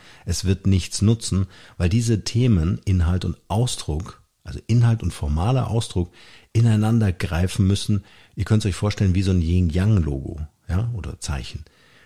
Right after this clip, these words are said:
Dass diese beiden Sachen ineinander greifen. Wenn eins davon nicht stimmt, also wenn ihr eine sensationelle Verpackung entwickelt habt, aber dieser Hammer aus Plastik ist und ihr sagt, ihr, ihr, wir können das auf der Baustelle über zehn Jahre einsetzen,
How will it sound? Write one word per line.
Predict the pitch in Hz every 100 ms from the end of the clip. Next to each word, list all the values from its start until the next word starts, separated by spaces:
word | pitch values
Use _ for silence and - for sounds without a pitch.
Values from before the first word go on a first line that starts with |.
| _
Dass | 82
diese | - 127 135
beiden | 98 90 110 123
Sachen | 101 87 110
ineinander | 113 117 95 87 82
greifen. | 69 76
Wenn | 87 -
eins | 95 165 202
davon | - 135 123 117 127
nicht | 151 -
stimmt, | - 156 90 85 - - -
also | 90 87
wenn | 110
ihr | 110
eine | 104
sensationelle | 85 92 151 160 139 123 104 98
Verpackung | - 82 113 120 123
entwickelt | 90 80 87 95 78
habt, | 104 117 -
aber | 87 87
dieser | 87 80 64
Hammer | 104 131
aus | 113 -
Plastik | - 117 131 - 73
ist | 71 85 - _ _ _ _ -
und | 92
ihr | 98
sagt, | 95 113 113
ihr, | 98 - -
ihr, | 104 104
wir | 104
können | - 110
das | 120 113
auf | 110
der | 101
Baustelle | 85 98 120 - 101
über | 90 87
zehn | - 113
Jahre | 104 87
einsetzen, | 90 123 95 78 - 101